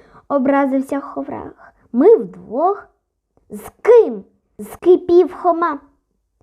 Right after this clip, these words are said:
"Веди, я йому хвоста відірву". "Собі?" здивувався ховрах.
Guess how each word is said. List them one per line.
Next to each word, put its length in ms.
"Веди, 640
я 220
йому 240
хвоста 600
відірву". 640
"Собі?" 840
здивувався 880
ховрах. 400